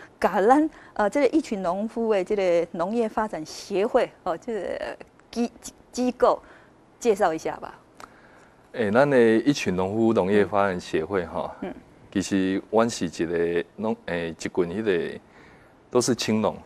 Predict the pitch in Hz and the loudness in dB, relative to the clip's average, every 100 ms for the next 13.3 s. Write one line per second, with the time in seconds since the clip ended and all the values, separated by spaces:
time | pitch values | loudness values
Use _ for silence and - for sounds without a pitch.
0 | - - 185 76 - 101 104 87 110 - | -10 -2 0 2 0 0 0 2 0 0
1 | 120 90 82 98 98 92 85 82 78 113 | -2 -2 -4 -4 -4 -2 0 -2 -2 0
2 | 104 85 85 80 85 92 90 87 104 95 | 2 0 -6 -6 -4 -2 -4 -6 -6 -2
3 | 95 85 80 - 92 95 87 - 92 85 | -2 -2 -6 -4 -6 -4 -6 -8 -8 -8
4 | 82 - 82 - - - - 208 196 202 | -8 -10 -8 -8 -8 -8 -6 -6 -6 -8
5 | 226 - - - - 71 87 117 113 101 | -10 -14 -20 -10 -4 -2 4 4 6 4
6 | 95 92 - - - _ _ - 151 107 | 2 -2 -8 -20 -20 _ _ 6 8 8
7 | 139 127 127 - 127 110 87 85 87 85 | 4 4 4 2 4 4 4 0 -2 -4
8 | 87 90 90 - - _ _ 90 85 85 | -6 -8 -12 -18 -20 _ _ 0 0 2
9 | 104 120 110 87 101 101 92 85 98 110 | 2 4 4 4 4 4 2 0 -4 -2
10 | 104 - 117 107 107 92 85 92 90 - | -2 -2 -2 0 -2 -2 -2 -2 -4 -4
11 | 92 82 95 80 - 82 - 117 120 117 | -8 -2 -2 -2 -4 -4 0 0 0 0
12 | 113 101 95 87 90 92 87 85 82 80 | 0 0 -2 -4 -6 0 2 2 -2 -4
13 | 82 82 | -8 -10